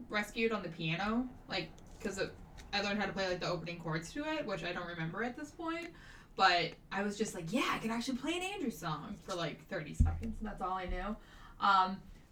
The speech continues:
but I just, it's, it's, I feel, like, forgotten, but it's just kind of, like, it's pretty, but it's sad, and it's kind of, like, heartbreaking, and it's one of those songs that you're not always, like,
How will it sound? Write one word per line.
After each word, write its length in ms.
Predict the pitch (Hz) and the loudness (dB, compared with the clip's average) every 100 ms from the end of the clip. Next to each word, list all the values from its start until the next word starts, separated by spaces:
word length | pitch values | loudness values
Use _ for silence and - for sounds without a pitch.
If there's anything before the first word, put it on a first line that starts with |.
| - | 0
but 160 | 254 262 | 4 6
I 80 | |
just, 200 | 277 403 - | 6 4 2
it's, 300 | 254 - - - - - - - - - - - - - - - - - - - - - | 0 0 -10 -14 -18 -18 -20 -20 -20 -20 -20 -20 -20 -20 -20 -16 -12 -12 -14 -20 -20 -2
it's, 400 | 269 269 - - - - | 2 2 2 -8 -10 0
I 140 | 254 | 0
feel, 180 | 254 403 | 2 2
like, 100 | 427 | 2
forgotten, 460 | - 262 214 233 233 | 2 2 4 4 4
but 100 | 214 | 2
it's 140 | - | 0
just 200 | 277 277 | -2 -2
kind 180 | 330 349 | -2 -2
of, 100 | 311 | 0
like, 260 | 262 214 160 - - - - - - - - | 2 0 -2 -12 -20 -20 -16 -16 -16 -18 -2
it's 240 | 233 226 - | 0 0 -4
pretty, 720 | - - - 233 220 285 359 381 | -14 -12 4 8 10 8 4 2
but 120 | 226 | 2
it's 200 | 175 - | 0 -4
sad, 720 | - - - 165 160 196 226 | -8 -8 -4 2 4 6 6
and 180 | 214 214 | 4 0
it's 140 | 196 | -2
kind 280 | - 214 226 | -2 2 4
of, 100 | 247 | 2
like, 240 | 233 196 - - - - - - - - | 2 0 -2 -12 -20 -20 -20 -20 -20 -20
heartbreaking, 1080 | - 196 196 214 226 226 233 240 233 226 220 - | 2 8 8 8 8 8 8 4 6 6 4 2
and 360 | 196 190 202 - - - | 4 4 0 -4 -10 -6
it's 140 | 240 269 | -2 4
one 120 | 302 | 6
of 80 | 330 | 6
those 180 | 302 | 4
songs 280 | - 226 220 | 6 6 6
that 120 | 214 175 | 4 2
you're 120 | 202 | 2
not 420 | 202 175 170 170 - - - - - - - | 4 4 4 2 -2 -14 -20 -20 -20 -20 2
always, 500 | 226 190 185 185 185 | 6 8 6 2 2
like, 280 | 175 160 | 0 0